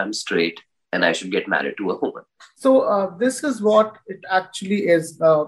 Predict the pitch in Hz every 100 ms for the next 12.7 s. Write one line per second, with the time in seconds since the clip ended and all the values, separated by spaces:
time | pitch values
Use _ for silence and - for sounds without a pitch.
0 | 156 165 190 208 208 202 175 175 202 214
1 | - 180 185 180 165 165 165 143 175 190
2 | 170 156 160 175 165 160 151 151 165 156
3 | 151 _ - 165 156 120 - _ _ _
4 | 135 131 139 165 160 160 156 160 185 185
5 | - 196 190 170 165 180 156 156 127 -
6 | - - _ 160 147 - 214 208 - 175
7 | 139 - - _ _ _ - 165 160 151
8 | 180 185 190 190 185 185 180 180 170 -
9 | _ - - _ _ - 220 226 254 254
10 | 247 220 220 247 208 190 220 226 202 185
11 | 220 220 214 208 190 180 170 170 185 175
12 | 160 160 185 - 202 -